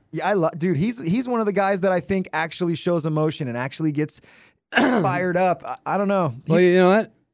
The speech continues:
Speaker 1: I like
Speaker 2: I'm,
Speaker 1: Kalohe.
Speaker 2: I'm sorry you feel that way.
Speaker 1: Oh, you're not a fan? I
Speaker 2: Well,
Speaker 1: don't know.
Speaker 2: I was, I was a fan because he got a lot of shit, you know, 'cause he was, like, the highest paid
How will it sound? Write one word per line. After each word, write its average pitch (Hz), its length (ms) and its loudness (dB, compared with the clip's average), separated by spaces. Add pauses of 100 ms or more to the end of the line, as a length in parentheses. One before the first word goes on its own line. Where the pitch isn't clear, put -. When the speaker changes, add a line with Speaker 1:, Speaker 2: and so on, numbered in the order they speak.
(140)
Speaker 1:
I 175 60 0
like 185 180 0
Speaker 2:
I'm, 170 80 2
Speaker 1:
Kalohe. 151 160 4
Speaker 2:
I'm 185 100 4
sorry 190 280 6
you 180 60 4
feel 214 180 2
that 165 120 4
way. 131 220 0 (200)
Speaker 1:
Oh, 202 340 2
you're 175 180 0
not 175 120 0
a 160 40 -4
fan? 185 420 -2 (540)
I 175 60 2
Speaker 2:
Well, 185 80 8
Speaker 1:
don't 233 100 8
know. 190 60 4
Speaker 2:
I 196 60 6
was, 226 220 6
I 185 140 6
was 214 200 4
a 226 60 -2
fan 202 300 0
because 170 360 0
he 190 120 0
got 202 160 2
a - 20 4
lot 175 160 4
of 147 100 0
shit, 170 300 0
you 160 140 -2
know, 170 160 2
'cause 139 160 -6
he 165 120 2
was, 156 160 -2
like, 156 180 -4
the 151 100 -2
highest 156 320 -2
paid 156 360 0